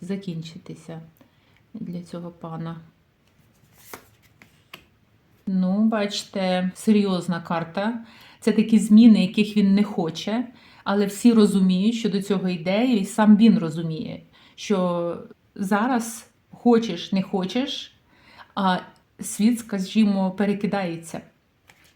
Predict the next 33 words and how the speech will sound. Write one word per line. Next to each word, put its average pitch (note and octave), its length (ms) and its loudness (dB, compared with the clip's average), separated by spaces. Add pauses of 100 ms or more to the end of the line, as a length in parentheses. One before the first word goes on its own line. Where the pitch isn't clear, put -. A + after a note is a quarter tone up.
(2250)
Загалом G#3 560 0
карти, B3+ 300 2
я B3+ 80 4
вам B3 140 8
скажу, A#3+ 300 2
друзі, A3+ 380 6
не A3 140 10
надто G3+ 400 2
добрі F3 440 -4
для G3 280 -6
цієї G3 360 -2
персони. F#3 720 -4 (420)
Ці - 120 -6
карти C4 280 0
можуть A3+ 240 4
вказувати G#3 560 -2
навіть A3+ 340 2
на G#3 80 2
перехід G#3 400 -2
в - 40 -6
інший G3 260 -2
світ. F#3 400 -6 (240)
Це A3+ 140 2
не A#3 100 8
обов'язково A3 540 2
потойбіччя, G3+ 800 -2 (220)
це F#3 160 -8
може G3 300 0
бути G3+ 320 -2
просто B3 600 -4
абсолютно G#3+ 640 0
нове G3 300 0
життя F#3 580 -6